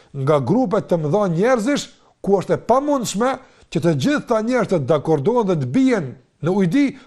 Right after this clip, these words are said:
për të shpifur për, e pamundshme është që gjitha këto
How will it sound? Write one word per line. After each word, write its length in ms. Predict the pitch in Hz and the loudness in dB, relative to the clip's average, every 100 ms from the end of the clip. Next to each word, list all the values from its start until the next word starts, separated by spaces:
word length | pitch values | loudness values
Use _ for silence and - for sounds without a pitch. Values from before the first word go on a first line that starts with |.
| _ | _
për 180 | - 269 - | 2 2 2
të 160 | 302 302 - - - | -2 -2 -6 -20 -8
shpifur 500 | - - 285 233 185 | -8 0 2 2 2
për, 140 | 185 127 | -2 -2
e 40 | |
pamundshme 600 | 165 247 330 285 160 170 | -2 -2 -2 -2 0 -2
është 200 | 107 - _ _ _ _ _ _ _ _ _ _ _ _ _ _ _ _ _ _ _ | -2 -8 _ _ _ _ _ _ _ _ _ _ _ _ _ _ _ _ _ _ _
që 80 | - | -2
gjitha 320 | 143 277 262 | 0 2 0
këto 160 | 196 226 | 0 -2